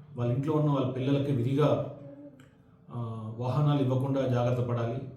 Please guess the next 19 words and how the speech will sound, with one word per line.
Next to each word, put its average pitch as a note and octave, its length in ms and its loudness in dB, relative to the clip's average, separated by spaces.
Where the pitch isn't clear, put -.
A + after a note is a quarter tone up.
మైనర్ D3 320 0
పిల్లలు D3 260 2
కనుక C#3 240 0
వాహనాలు C3 500 2
తీసుకొని B2 340 -2
బయటకు A#2+ 300 -2
వస్తే, C3 420 -4
తనిఖీలలో B2+ 460 0
దొరికితే B2 320 0
కనుక B2 540 0
తల్లిదండ్రుల D#3+ 420 4
మీద D3+ 100 4
కూడా D3+ 520 2
చట్ట - 80 -6
ప్రకారంగా C#3 480 0
చర్య B2 240 0
తీసుకోవాల్సిన B2 480 0
అవసరం A2 240 -2
ఉంటుంది. G#2+ 360 -6